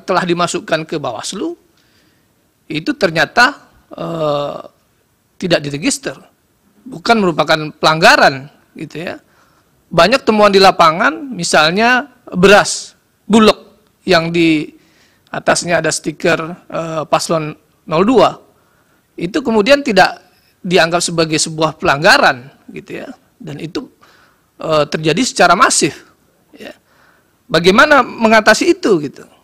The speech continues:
ya? Apakah ini ada kekosongan hukum ya?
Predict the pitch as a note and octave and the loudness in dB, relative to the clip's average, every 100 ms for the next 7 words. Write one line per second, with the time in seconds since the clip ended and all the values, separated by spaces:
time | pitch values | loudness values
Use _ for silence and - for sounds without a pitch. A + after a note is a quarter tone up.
0 | _ _ _ _ _ _ _ _ _ _ | _ _ _ _ _ _ _ _ _ _
1 | - - - - A3+ A3+ A#3 A3+ F#3+ G3 | -20 -20 -10 -4 2 2 4 2 6 4
2 | F#3 F#3+ G#3+ G#3+ G3+ G3+ - F3 C3 _ | 2 -6 -4 0 2 2 -2 -6 -6 _
3 | _ _ _ _ _ _ _ _ - - | _ _ _ _ _ _ _ _ -16 -14